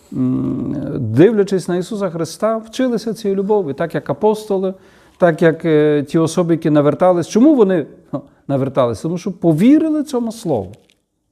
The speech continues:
Так само ми. Чому, чому, е, м, так вже було сказано, да, що приходимо до спільноти, як язичник, і бачимо ці відносини. Не ідеальні, але є.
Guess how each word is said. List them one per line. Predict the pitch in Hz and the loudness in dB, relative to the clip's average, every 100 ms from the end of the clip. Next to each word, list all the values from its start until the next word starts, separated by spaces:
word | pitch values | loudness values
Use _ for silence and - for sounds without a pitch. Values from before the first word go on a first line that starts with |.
| _ _ _ - | _ _ _ -12
Так | - | -8
само | - 226 | 2 4
ми. | 240 139 | 4 0
Чому, | - 208 285 277 - - _ _ | 2 6 6 4 -2 -20 _ _
чому, | 202 269 262 165 156 | 2 4 4 0 -6
е, | 175 - _ _ _ _ _ _ _ _ 202 | -10 -12 _ _ _ _ _ _ _ _ -10
м, | 160 139 | -6 0
так | 151 147 | 2 4
вже | 160 | 4
було | 170 180 | 6 2
сказано, | - 151 113 107 113 | 4 2 2 -4 -2
да, | 147 | -4
що | - 131 | -4 -4
приходимо | 165 156 233 262 277 277 294 302 - _ _ _ _ _ _ _ 156 | -2 2 4 4 2 4 2 0 -10 _ _ _ _ _ _ _ -8
до | |
спільноти, | 147 - 185 220 262 262 294 320 | -8 0 2 4 2 0 -2 0
як | 196 151 | -2 0
язичник, | 160 147 269 262 254 262 - _ - | 0 0 -2 -2 -4 -4 -12 _ -6
і | 147 | -6
бачимо | 131 202 254 262 226 196 | 2 2 2 -2 -4 -4
ці | - | -4
відносини. | 160 147 123 98 - 127 _ _ - | -4 -2 -4 -6 -12 -18 _ _ -2
Не | 160 226 | 2 4
ідеальні, | 220 151 143 151 170 190 - | 4 4 4 2 0 -6 -8
але | 139 143 | -6 -2
є. | 139 120 101 | -2 -2 -4